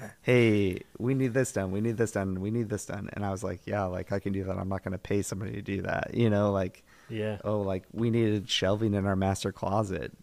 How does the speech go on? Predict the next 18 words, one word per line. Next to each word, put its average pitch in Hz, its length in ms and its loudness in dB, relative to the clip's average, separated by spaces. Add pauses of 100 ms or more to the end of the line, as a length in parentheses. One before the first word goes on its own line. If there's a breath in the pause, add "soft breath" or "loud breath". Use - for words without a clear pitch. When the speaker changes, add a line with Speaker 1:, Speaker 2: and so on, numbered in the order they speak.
(200)
Speaker 2:
When 101 240 2
our, 92 200 0 (140)
I 110 60 0
think 120 140 0
that 120 60 4
was 107 140 2
the 98 60 -2
big 101 280 -2
first 98 340 -4
thing 98 240 -6
that 98 100 -6
I 90 100 -4
tackled. 95 560 -4 (640 soft breath)
<laughs> - 240 2
And 117 240 8 (440 loud breath)
it - 140 0
was 104 160 0
like, 95 320 -4